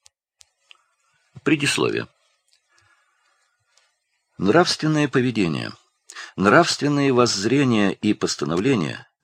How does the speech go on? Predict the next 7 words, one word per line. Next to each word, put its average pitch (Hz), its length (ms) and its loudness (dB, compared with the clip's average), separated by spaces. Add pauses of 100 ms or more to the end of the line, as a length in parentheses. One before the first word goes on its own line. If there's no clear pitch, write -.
нормирующие 110 960 2
и 110 200 -2
санкционирующие 90 1200 -2
половую 85 460 0
жизнь 78 320 -6
каждой 67 420 -2
эпохи, 165 380 -4